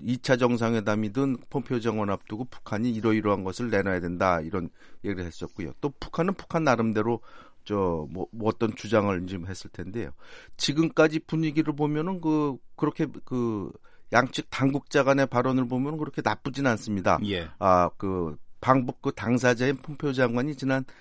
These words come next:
Speaker 1: 십사 일 날 그 인터넷 트위터에 그 올렸는데요. "진전이 이루어질 수 있을 것으로 믿는다." 이런 얘기를 했고요.
Speaker 2: 예.
Speaker 1: 또 뉴욕타임즈, 또 워싱턴 포스트 등 미국 신문도, 아, 뭐라고 보도를 했냐면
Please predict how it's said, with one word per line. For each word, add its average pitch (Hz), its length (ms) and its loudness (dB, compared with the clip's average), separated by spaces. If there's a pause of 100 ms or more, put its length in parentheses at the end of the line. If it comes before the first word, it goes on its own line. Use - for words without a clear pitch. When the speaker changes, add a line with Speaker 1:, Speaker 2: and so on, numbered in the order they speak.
(140)
Speaker 1:
십사 - 520 4
일 113 160 8
날 120 180 8
그 117 140 2
인터넷 110 480 0
트위터에 113 480 -2
그 101 160 -4
올렸는데요. 90 760 -4 (540)
"진전이 139 640 2
이루어질 135 340 0
수 - 180 -8
있을 - 280 -10
것으로 107 320 0
믿는다." 101 640 6
이런 92 420 0
얘기를 80 260 -6
했고요. 69 320 -10 (180)
Speaker 2:
예. 92 200 -6
Speaker 1:
또 113 160 4
뉴욕타임즈, 131 840 4
또 143 140 0
워싱턴 110 420 0
포스트 107 400 -4
등 107 260 -2 (160)
미국 104 180 -6
신문도, 107 500 -2 (360)
아, - 100 -6
뭐라고 101 360 4
보도를 101 320 0
했냐면 101 400 -2